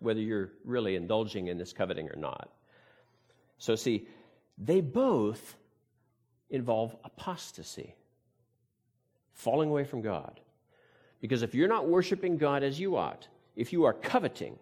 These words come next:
as you ought not, you're indulging in apostasy. You're falling away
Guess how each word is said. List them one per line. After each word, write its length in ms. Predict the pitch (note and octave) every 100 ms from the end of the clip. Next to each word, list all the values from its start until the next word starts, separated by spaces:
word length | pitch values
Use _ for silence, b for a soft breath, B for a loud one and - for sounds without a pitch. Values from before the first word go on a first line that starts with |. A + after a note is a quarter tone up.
| -
as 220 | A#2 A#2+
you 140 | A#2
ought 260 | - D3 C3
not, 420 | D#3 G3 - - - _ _ _ _ _ _ _ -
you're 140 | A#2
indulging 480 | A#2 C3 C3 A#2 G2+
in 100 | E2+
apostasy. 580 | - - - - - D2+
You're 120 | F2+
falling 420 | - C#3+ C#3+ C#3
away 400 | A#2 A2 F2+ D2